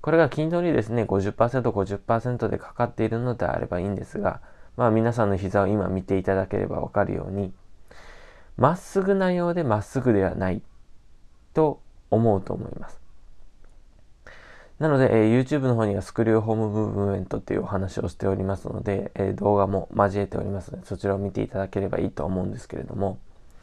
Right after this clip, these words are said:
よく、えー、膝で痛いっていう、いうふうに言ってこちらに来られる方っていうのは、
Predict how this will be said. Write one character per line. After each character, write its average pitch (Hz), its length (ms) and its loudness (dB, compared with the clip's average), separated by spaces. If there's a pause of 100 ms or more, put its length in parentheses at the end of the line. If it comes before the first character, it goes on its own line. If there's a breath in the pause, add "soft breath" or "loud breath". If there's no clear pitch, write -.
(1800 soft breath)
よ 165 180 4
く、 135 460 4 (140)
え 107 140 6
ー、 - 20 4
膝 110 340 4
で 104 160 4
痛 123 260 2
い - 40 6
っ - 80 -6
て - 200 -2
い 101 100 4
う、 98 120 -2 (1600)
い 107 100 4
う 104 80 4
ふ 95 80 0
う 101 40 2
に 95 260 0 (220)
言 - 120 -2
っ - 20 -14
て - 220 -2
こ - 160 0
ち - 120 -2
ら 98 80 2
に 95 120 0
来 - 140 -4
ら 98 140 2
れ 98 140 0
る 95 100 -2
方 - 260 -4
っ 92 40 -2
て - 160 -10
い 92 60 0
う 95 40 -2
の 101 140 -6
は、 123 240 0